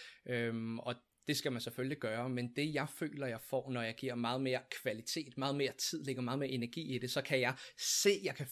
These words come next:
føle og mærke folks, øh, forandring. Øhm, så det er jo det, der er mit helt store drive. Så jeg vil hellere hjælpe, øh, nu siger jeg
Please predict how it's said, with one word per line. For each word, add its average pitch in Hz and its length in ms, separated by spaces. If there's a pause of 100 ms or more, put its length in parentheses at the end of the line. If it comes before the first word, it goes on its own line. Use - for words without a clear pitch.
føle 147 400
og 135 100
mærke 123 380 (140)
folks, - 460
øh, 120 180
forandring. 123 640 (500)
Øhm, 113 640 (340)
så - 180
det 127 100
er 147 40
jo 160 80
det, 151 180
der 151 60
er 139 40
mit 131 120
helt 139 160
store 131 260 (100)
drive. 117 360
Så - 140
jeg 123 100
vil 139 80
hellere 143 320
hjælpe, 123 440 (380)
øh, 110 200 (240)
nu 120 80
siger 117 160
jeg 110 100